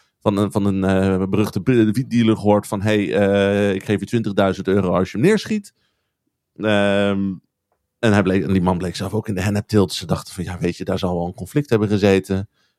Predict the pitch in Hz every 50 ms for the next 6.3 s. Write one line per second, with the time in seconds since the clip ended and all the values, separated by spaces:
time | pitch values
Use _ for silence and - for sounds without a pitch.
0 | _ _ - 101 98 95 95 92 92 92 92 87 71 - - - - - - 85
1 | 101 104 98 - - 92 92 90 95 90 90 - - - - 85 55 - - _
2 | _ _ _ _ _ _ _ _ _ - - 107 107 107 101 110 110 113 117 123
3 | 127 - - 104 95 - - 135 110 98 90 104 123 139 139 - 143 139 185 101
4 | 98 98 104 110 98 - 104 107 104 95 - 95 107 120 - 117 104 120 120 -
5 | - - 110 101 - 98 92 87 90 92 101 123 147 147 - 151 147 139 - -
6 | 160 196 - - - -